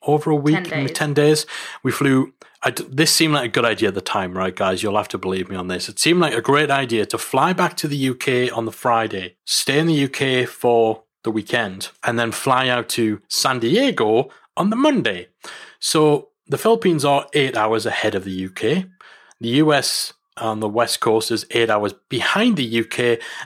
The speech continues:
Speaker 1: And for some reason, we figured coming back and doing a few days here would be preferable to just flying from the Philippines to San Diego. Um,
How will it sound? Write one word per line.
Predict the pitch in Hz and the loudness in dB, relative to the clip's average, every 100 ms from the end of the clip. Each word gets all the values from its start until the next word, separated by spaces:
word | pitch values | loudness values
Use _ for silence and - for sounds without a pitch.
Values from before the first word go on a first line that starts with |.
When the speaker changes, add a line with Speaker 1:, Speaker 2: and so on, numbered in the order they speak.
| _ _ - | _ _ -4
Speaker 1:
And | 143 139 | -2 0
for | 147 | 0
some | - 180 160 | 2 4 4
reason, | 147 123 127 | 4 2 0
we | 123 117 | 0 0
figured | - 123 117 110 - _ _ _ - | -2 0 0 0 -10 _ _ _ -8
coming | - 135 127 | -2 0 2
back | 120 110 | 2 2
and | 113 | 0
doing | 107 107 | 0 0
a | |
few | - 107 | -2 -2
days | 104 101 | 0 -2
here | - 104 95 | 0 0 0
would | 98 110 110 - | 0 2 2 -2
be | 110 | -6
preferable | - 139 143 120 107 101 - - - | -2 0 0 0 2 0 -2 -18 -8
to | - 113 107 107 107 _ _ _ _ - | 0 2 4 2 0 _ _ _ _ -6
just | - - | -4 -2
flying | - 110 104 | 0 0 0
from | 95 | -2
the | 101 | -4
Philippines | 98 98 98 92 90 | -2 -2 -4 -8 -8
to | 95 90 90 | -8 -8 -6
San | - 90 | -6 -6
Diego. | 92 85 - _ - - - - | -6 -8 -14 _ -16 -16 -18 -6
Um, | 117 113 110 110 107 | 0 2 2 0 -4